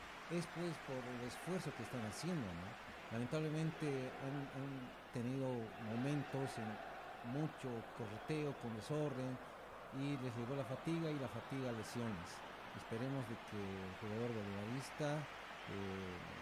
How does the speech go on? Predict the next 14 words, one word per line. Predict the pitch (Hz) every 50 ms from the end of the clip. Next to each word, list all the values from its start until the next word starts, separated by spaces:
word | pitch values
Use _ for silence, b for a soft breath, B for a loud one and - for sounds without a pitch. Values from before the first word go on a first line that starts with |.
| 87 92 - - - - 95
no | 104 107
se, | - - 107 104 107 107 110 104
no | 107 110
haya, | 110 107 101 95 92 95 92 92 98 - - - - - -
no | 107
esté | 110 - 110
lesionado, | 98 95 - - 101 98 123 135 117 101 92
¿no? | 87 82 95 135 156 - - - - - - - - - - - - - - - - - - - - - - - - - - - - 139 143
Y | 156 165
hay | 165 - 139 143
que, | - 160
hay | 143 143 - 135 131 131
que, | - 143 135 127 123 120 120 117 107 - - - - - - - - - - - -
eh, | 113 110 110 107 104 104 104 104